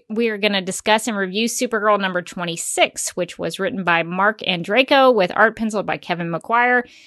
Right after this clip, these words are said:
inks by Sean Parsons, and colors by F C O, uh, Plasencia. I still don't know how to pronounce that. It could be F C O, a Placentia.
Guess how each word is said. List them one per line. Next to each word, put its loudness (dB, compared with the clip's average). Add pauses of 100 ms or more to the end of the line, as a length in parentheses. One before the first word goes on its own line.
(200)
inks 2
by 2
Sean 2
Parsons, 0
and -4
colors -2
by 0
F -2
C -4
O, -2 (380)
uh, 2
Plasencia. 2
I -2
still -2
don't 0
know 0
how 2
to 0
pronounce 0
that. 4
It 0
could 0
be 2
F 0
C 0
O, 6
a 0
Placentia. 0